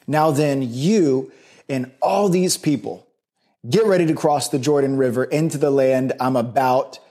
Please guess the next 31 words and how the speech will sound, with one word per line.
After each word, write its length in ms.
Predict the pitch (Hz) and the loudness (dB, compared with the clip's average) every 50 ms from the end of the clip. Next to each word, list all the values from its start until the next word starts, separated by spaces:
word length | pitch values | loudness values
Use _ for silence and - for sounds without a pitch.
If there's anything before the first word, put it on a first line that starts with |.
| _ _ _ _ _ - | _ _ _ _ _ -6
to 100 | - 139 | -4 -4
give 440 | 117 107 113 143 139 123 107 98 - | -2 -2 0 0 0 0 -2 -6 -10
to 160 | - - 123 | -8 -8 -6
them, 420 | 110 127 117 104 90 80 85 101 _ _ _ _ _ _ - | -6 -6 -6 -8 -10 -14 -18 -20 _ _ _ _ _ _ -10
the 160 | 117 127 - | -8 -4 -2
Israelites. 840 | 135 123 104 113 120 110 101 95 80 73 - - - - - - - _ _ _ _ _ _ _ _ _ _ _ _ _ _ _ _ _ - | -2 -2 -2 -2 -4 -4 -4 -6 -8 -10 -12 -10 -10 -8 -8 -10 -14 _ _ _ _ _ _ _ _ _ _ _ _ _ _ _ _ _ 0
I 100 | 147 160 | 2 2
will 140 | 165 165 151 | 4 2 2
give 240 | 123 156 160 139 139 | 2 2 2 2 2
you 160 | 156 156 - | 0 2 2
every 340 | 147 156 170 156 180 185 170 | 2 2 2 2 2 0 0
place 480 | - - - 156 143 147 139 - - - | 0 0 0 2 2 2 0 -2 -2 0
where 140 | 135 135 | 0 2
you 100 | 127 127 | 2 0
set 300 | 123 - - 147 139 - | 0 0 0 0 0 0
your 120 | 143 135 123 | 0 -2 -2
foot, 460 | - - - 123 113 107 101 - - - - - - - - - - | -2 -2 -2 0 0 0 -2 -4 -8 -20 -20 -20 -20 -20 -20 -12 -6
as 140 | 120 120 143 | -4 0 0
I 160 | 139 139 143 | 2 2 2
has 140 | 143 127 - | 2 0 -2
promised 680 | - - 143 135 127 123 120 113 110 - - - - | -2 0 0 0 0 0 -2 -2 -4 -6 -10 -12 -14
Moses. 800 | - 127 120 127 127 123 120 107 95 95 - - - - - - _ _ _ _ _ _ - | -10 -6 -2 0 0 0 0 0 -4 -10 -12 -12 -14 -14 -16 -20 _ _ _ _ _ _ -6
Your 120 | 120 131 | -6 -6
territory 640 | 123 - - 180 180 185 180 180 - 160 151 143 147 | -4 -2 0 2 2 2 2 0 0 2 2 2 2
will 320 | 139 143 147 143 139 139 | 2 2 2 2 2 0
extend 460 | - 139 - - - 165 156 147 135 - | -2 -2 -2 -2 -2 0 0 -2 -2 0
from 280 | 143 139 131 127 127 | 0 0 0 0 -2
the 80 | 123 131 | -2 -2
desert 380 | 127 143 143 139 147 151 120 | 0 0 0 0 0 -2 -2
to 80 | - 139 | 0 0
Lebanon, 580 | 139 143 147 147 160 165 165 165 165 175 180 | 0 0 2 0 0 2 2 2 0 -2 -4